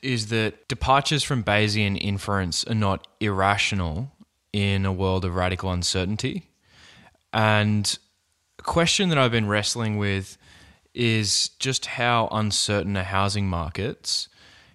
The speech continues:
how uncertain were the fundamentals around housing in the United States during the Great Convulsion,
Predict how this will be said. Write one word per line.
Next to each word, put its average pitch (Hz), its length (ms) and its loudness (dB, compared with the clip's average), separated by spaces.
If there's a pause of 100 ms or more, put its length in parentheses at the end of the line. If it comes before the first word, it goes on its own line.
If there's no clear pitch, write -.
how 107 320 2
uncertain 101 800 0
were 95 320 0
the 92 100 -4
fundamentals 95 720 -2
around 92 280 -2
housing 90 540 -2
in 98 100 -4
the 95 80 -2
United 90 400 -2
States 90 380 -2
during 90 240 -4
the 90 80 -4
Great 85 280 -4
Convulsion, 87 720 -6